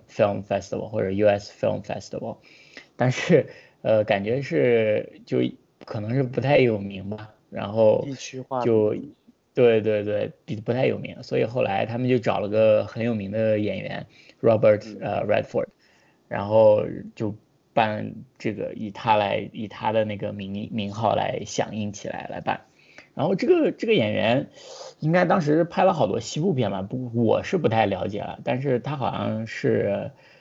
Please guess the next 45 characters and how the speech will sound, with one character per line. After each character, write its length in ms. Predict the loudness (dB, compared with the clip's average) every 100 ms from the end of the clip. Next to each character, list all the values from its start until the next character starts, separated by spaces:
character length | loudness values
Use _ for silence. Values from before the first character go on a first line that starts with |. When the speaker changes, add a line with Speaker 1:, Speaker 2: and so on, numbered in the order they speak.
| _ _
Speaker 1:
很 180 | 0 2
有 120 | 4
名， 240 | 2 -4 -2
就 100 | 2
是 280 | 2 2 -6 _ -20 _
那 140 | -4 4
个 640 | 6 8 8 6 2 -4 _ _
复 200 | -4 -2
仇 180 | 2 4
者 160 | 4
联 200 | 4 2
盟 220 | -2 -4 -4
最 160 | -2
后 120 | 0 -2
一 80 |
部， 320 | -2 -4 -6 -6
Avenger， 420 | -6 -4 -4 -6 -2
就 160 | 0
是 200 | 2 0 -2
其 160 | -2
实 200 | 0 0 -4
他 280 | -4 0 2
这 100 | 4
个， 260 | 4 2 -2
他 120 | -4
还 140 | 2 4
在 140 | 4
里 80 | 2
面 240 | -2 0
演 180 | 0 -2
了， 160 | -8 -20 _ _
出 180 | -8 -6
现 200 | -4 -6
了。 160 | -8 -12
Speaker 2:
嗯， 180 | -14 -16 _ _ _ _
嗯。 220 | -16 -16 -12
Speaker 1:
嗯， 280 | -8 -8 -8
嗯， 260 | -10 -12 -14
就 200 | -8 -6
是 200 | -4 -4
一 80 | 2
个 220 | 4 2
比 120 | -2
较， 380 | -2 0 0 -4 -8
呃， 400 | -4 -4 -4 -8